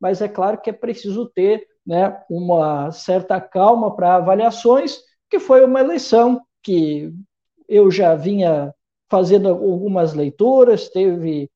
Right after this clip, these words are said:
algumas surpresas e algumas coisas que realmente acabaram se confirmando que já estava dentro do desenho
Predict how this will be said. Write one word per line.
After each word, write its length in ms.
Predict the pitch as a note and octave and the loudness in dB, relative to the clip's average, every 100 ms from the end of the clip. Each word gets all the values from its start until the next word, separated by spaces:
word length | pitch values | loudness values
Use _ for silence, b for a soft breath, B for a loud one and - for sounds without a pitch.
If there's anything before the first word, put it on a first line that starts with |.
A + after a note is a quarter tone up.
| _ | _
algumas 580 | - B3 C4 A#3+ A3 F3+ | 0 2 4 2 2 -2
surpresas 960 | - F#3 - F#3 A#3 C4+ C4+ D#4 C#4+ - | -4 -6 -4 2 6 6 4 -6 -10 -14
e 100 | - | -4
algumas 460 | C4+ - D4+ C4+ C4 | -2 -2 -2 -4 -4
coisas 560 | - A3+ A#3+ A#3+ A#3+ | 0 2 2 0 -4
que 400 | - A#3 A#3 A#3+ - _ _ - | -8 -12 -8 -10 -12 _ _ 0
realmente 760 | A#3+ C4 A#3 A#3+ A#3+ A#3+ A#3 | 4 4 4 0 -2 -6 -6
acabaram 680 | - A#3+ A#3+ G#3+ F#3+ G#3+ A3+ | -4 -4 -2 -2 -2 -2 -2
se 220 | A3 - | -6 -12
confirmando 880 | G#3+ - A3+ A3+ G3 F#3 F#3 G#3 G#3+ | -10 -4 -4 -2 -4 -4 -6 -6 -8
que 320 | G#3 - G3+ G3 | -12 -12 -10 -10
já 360 | F3 G3 G3+ | -6 -4 -4
estava 520 | F3 - - G3 F#3 | -6 -8 -4 -2 -2
dentro 400 | F#3 F#3+ G#3 G#3 | 0 0 0 -4
do 240 | F#3+ F#3 F#3 | -4 -4 -2
desenho 480 | F3+ D#3+ F3 F#3+ | -4 0 -2 -2